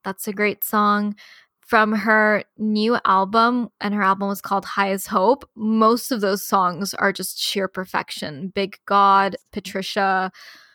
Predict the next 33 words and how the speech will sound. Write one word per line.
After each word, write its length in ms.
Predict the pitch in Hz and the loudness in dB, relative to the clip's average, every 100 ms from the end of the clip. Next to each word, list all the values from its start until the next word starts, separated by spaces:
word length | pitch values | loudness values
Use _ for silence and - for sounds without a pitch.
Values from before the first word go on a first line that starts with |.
| _ | _
One 160 | 240 277 | 2 4
of 40 | |
my 140 | 349 302 | 4 2
favorite 320 | 330 311 302 | 2 4 4
ones 360 | 277 285 277 254 | 4 0 -4 -6
is 220 | 247 214 | -8 -2
No 200 | 202 208 | 0 -2
Choir, 600 | - - 196 202 277 320 | -2 2 2 4 0 0
which 220 | 254 - | -2 -4
is 120 | 247 | -6
the 80 | 254 | -4
last 280 | 226 208 208 | 0 0 0
song 200 | 226 226 | -4 -2
on 80 | 226 | 2
that 120 | 240 | 4
album. 380 | 240 240 277 294 | 4 4 2 2
And 100 | 269 | 0
also 400 | - 254 - 330 | 2 0 2 0
it's 140 | 302 - | 0 -4
because 280 | 254 247 | -6 -4
it 60 | 233 | -4
has 300 | 202 220 220 | 0 0 0
some 280 | 269 240 202 | -2 -2 0
lyrics, 440 | 196 202 202 - | 2 2 0 -4
like 180 | 233 226 | -4 0
that 200 | 262 214 | 0 2
Vampire 440 | 208 208 233 226 | 0 0 2 2
Weekend 420 | 202 202 - 220 214 | 2 -2 -4 -4 0
song 180 | 214 | 0
where 140 | 208 202 | 2 2
I 60 | |
was 160 | 214 214 | 0 2
like, 260 | 233 226 | 2 2